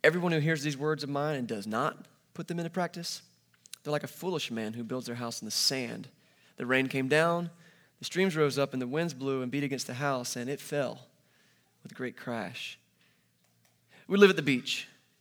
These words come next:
you know. Most of us don't live on the water, but most of us have made sandcastles. <laughs> You ever try to build a sandcastle, like, right by the water? It's just, forget about it. <laughs> Like, it's not happening. Why? Because sand is not a great foundation.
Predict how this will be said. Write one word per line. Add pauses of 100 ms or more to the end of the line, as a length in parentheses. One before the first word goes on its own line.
you
know. (240)
Most
of
us
don't
live (340)
on
the
water, (800)
but
most
of
us
have
made
sandcastles.
<laughs> (960)
You
ever
try
to
build
a
sandcastle,
like,
right
by
the
water? (320)
It's
just, (1400)
forget
about
it.
<laughs>
Like,
it's
not
happening. (500)
Why?
Because
sand
is
not
a
great
foundation.